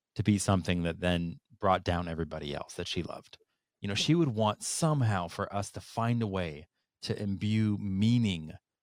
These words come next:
and, and have greater vibrancy in life and go after everything we want just to honor her more. Um,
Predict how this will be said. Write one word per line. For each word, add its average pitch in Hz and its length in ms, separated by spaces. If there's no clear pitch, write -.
and, 107 240
and 101 120
have 95 300
greater 127 400
vibrancy 107 640
in 92 100
life 87 360
and 101 100
go 117 160
after 110 480
everything 160 440
we 123 100
want 98 380
just 127 200
to 113 160
honor 110 220
her 92 160
more. 87 380
Um, 95 420